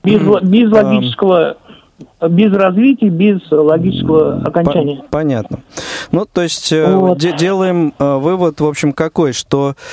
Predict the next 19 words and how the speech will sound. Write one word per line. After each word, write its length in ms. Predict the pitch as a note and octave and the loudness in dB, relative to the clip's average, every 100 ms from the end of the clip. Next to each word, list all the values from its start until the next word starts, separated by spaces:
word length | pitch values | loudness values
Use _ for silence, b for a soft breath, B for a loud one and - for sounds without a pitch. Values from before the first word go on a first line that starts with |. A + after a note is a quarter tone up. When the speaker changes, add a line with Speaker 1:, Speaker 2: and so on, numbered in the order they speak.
| B B - | B B -6
Speaker 2:
эм, 580 | B2 B2 B2+ B2 B2 B2+ | -2 -2 -2 -2 -2 -2
м, 220 | C3+ B2 - | -2 -2 -4
от 140 | C#3 - | -6 -6
чего 420 | - D#3 D#3+ F#3+ | -4 -2 -2 -2
все, 380 | F3+ - D#3 D#3+ | -4 -2 -2 0
собственно, 340 | D#3 C#3+ C#3 | -2 -4 -4
беды 280 | C3+ D#3 C#3+ | -2 -2 -2
случились? 580 | - D3+ - C#3+ A2+ - - | -2 -2 -2 -2 -2 -4 -4
От 180 | E3+ E3+ | -2 -2
отсутствия 520 | C#3 - E3+ - D3 | -4 -4 -4 -2 -2
информации, 680 | C3 C3 C3+ D3 D3+ - B2 | -2 -2 -2 -2 -2 -4 -4
достаточной 760 | A#2 C#3+ - D3+ C#3+ - A#2 | -4 -4 -4 -6 -6 -4 -4
информации 520 | A2+ A#2 B2 C#3+ - | -2 -2 -2 -2 -4
в 60 | A#2 | -4
регионах. 600 | A2+ A#2 A2+ G2+ - - _ _ _ _ _ _ _ _ _ _ _ B B B B B _ | -4 -4 -4 -6 -10 -18 _ _ _ _ _ _ _ _ _ _ _ B B B B B _
Speaker 1:
Вы 180 | - E3+ | -4 -2
знаете 260 | G3+ A#3+ A#3+ | 0 0 0
Speaker 2:
Так 40 | |
Speaker 1:
как, 100 | G3+ | -2